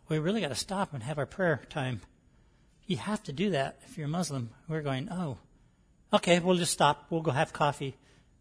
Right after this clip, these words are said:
Do your prayer, then we'll resume. I don't know. It didn't seem like a big deal to me. We got in big trouble with the local churches for doing that, the, the mega churches.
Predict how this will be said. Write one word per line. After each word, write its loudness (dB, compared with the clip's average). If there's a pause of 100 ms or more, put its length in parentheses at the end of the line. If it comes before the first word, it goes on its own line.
(160)
Do 4
your 4
prayer, 2
then -2
we'll -2
resume. -2 (1300)
I -4
don't -2
know. -4
It -6
didn't -2
seem -2
like -2
a -6
big 0
deal 0
to -6
me. -4 (1000)
We 2
got 2 (540)
in -6
big 0
trouble -2 (120)
with -6
the -6
local 0
churches -6
for -12
doing -2
that, -10 (540)
the, -6 (100)
the -2
mega -2
churches. -10